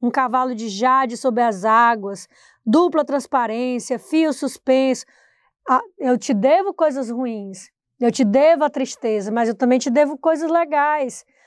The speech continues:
tá certo? "Também te devo." A ironia tá aí, "Tudo isso te devo."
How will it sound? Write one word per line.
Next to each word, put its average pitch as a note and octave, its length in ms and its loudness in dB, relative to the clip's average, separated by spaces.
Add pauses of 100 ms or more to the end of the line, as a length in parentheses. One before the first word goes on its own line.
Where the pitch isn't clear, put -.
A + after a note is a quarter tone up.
(140)
tá A#3 120 2
certo? E4 440 2 (300)
"Também B3+ 420 2
te F4+ 140 -4
devo." G#3 480 -4 (760)
A A#3+ 140 2
ironia A3+ 300 0
tá D#4 160 2
aí, C4 260 -2
"Tudo D#4 300 0
isso D#4+ 240 2
te B3+ 160 -2
devo." G3 500 0